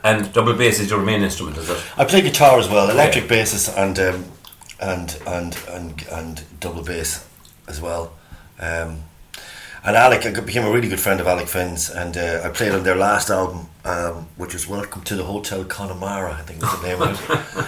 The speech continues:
Speaker 1: <laughs>
Speaker 2: And I thought, "This is it, I'm gonna get tours around, all around the world with,
Speaker 1: Yeah,
Speaker 2: with the Dana," but they,
Speaker 1: the
Speaker 2: they
Speaker 1: world
Speaker 2: fit,
Speaker 1: tour.
Speaker 2: they, they split up directly after they made the album,
Speaker 1: Ah. <laughs>
Speaker 2: unfortunately. <clears throat> Um,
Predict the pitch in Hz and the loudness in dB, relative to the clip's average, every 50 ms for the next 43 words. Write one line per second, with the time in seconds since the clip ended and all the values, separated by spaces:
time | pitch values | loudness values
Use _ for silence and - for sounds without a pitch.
0 | - - - - - 110 120 117 - 117 107 104 - 127 110 107 98 113 110 98 | -8 -12 -10 -6 0 4 4 4 6 6 4 6 4 2 2 4 4 4 4 6
1 | 101 98 98 113 107 101 95 98 95 - - 113 113 110 98 92 104 98 101 98 | 4 2 2 2 0 0 -2 0 0 2 2 4 4 4 2 2 2 2 2 2
2 | 92 - - - - - - - 104 107 101 98 95 92 95 95 104 104 104 95 | 0 -4 -8 -12 -14 -16 -4 0 2 2 4 2 2 0 2 2 4 4 4 4
3 | 92 110 110 104 101 101 95 101 98 107 110 113 110 101 104 104 - 110 104 101 | 4 4 4 4 4 4 2 2 4 6 6 6 6 2 0 0 2 2 4 6
4 | 107 107 107 107 107 - 120 104 101 92 - - - - 113 - - - 151 147 | 6 8 8 8 6 6 6 6 8 6 4 4 2 0 0 0 4 4 4 6
5 | 147 131 - - 117 113 113 117 - 120 117 110 120 - - 117 123 117 123 123 | 6 4 2 2 2 4 4 2 2 2 4 4 4 2 2 -2 -4 -2 -2 -2
6 | 120 110 120 117 113 110 110 104 90 87 85 - - - - - - 123 113 - | 0 2 4 6 8 8 8 8 6 2 0 -4 -8 -10 -10 -6 -6 -6 -4 -4
7 | 123 120 - 139 135 135 131 - 113 101 127 127 - - - - - - - - | -4 -2 0 2 2 2 0 -2 -2 -2 -2 -4 -4 -8 -14 -14 -14 -12 -12 -12
8 | - - - - - 240 - - - 143 127 - - - 101 98 92 90 90 90 | -12 -10 2 6 8 8 8 8 6 4 0 -2 0 4 4 6 6 4 2 0
9 | - - | -8 -10